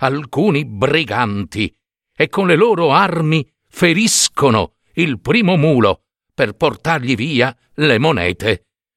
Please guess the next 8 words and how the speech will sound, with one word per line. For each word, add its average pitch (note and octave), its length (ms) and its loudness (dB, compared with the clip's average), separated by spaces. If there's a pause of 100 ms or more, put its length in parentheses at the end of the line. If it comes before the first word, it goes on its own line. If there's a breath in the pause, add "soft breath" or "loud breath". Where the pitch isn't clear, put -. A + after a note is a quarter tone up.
(100)
trascurando C#3 1000 0 (140)
l'altra B2+ 680 -2
bestia F#2 680 -4 (440)
che - 160 0
portava A#2+ 680 -2 (420)
il C#3+ 340 -4
vile C3+ 520 0
orzo. F#2+ 760 -2